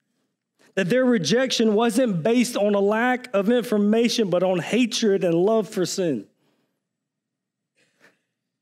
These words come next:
They didn't choose to reject Jesus because they didn't have enough information.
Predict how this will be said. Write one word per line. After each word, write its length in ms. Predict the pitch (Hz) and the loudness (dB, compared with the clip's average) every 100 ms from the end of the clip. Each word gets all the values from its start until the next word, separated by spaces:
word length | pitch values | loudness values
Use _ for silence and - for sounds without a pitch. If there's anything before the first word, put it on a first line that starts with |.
| _ _ _ _ - | _ _ _ _ -6
They 100 | 214 | -2
didn't 260 | 247 311 269 | 2 2 2
choose 580 | - 269 294 302 262 - | 2 2 4 4 2 2
to 120 | 254 | 2
reject 540 | 226 202 170 254 240 | 2 2 0 0 0
Jesus 560 | 165 165 277 262 214 185 | -2 2 2 4 2 0
because 300 | 226 214 202 | -4 -2 -2
they 100 | 202 | -2
didn't 380 | 160 269 320 262 | 0 0 2 0
have 240 | 233 240 | 0 0
enough 320 | 247 233 226 | 2 2 0
information. 880 | 247 247 247 208 214 247 226 175 131 | 0 -2 0 0 2 2 0 0 -2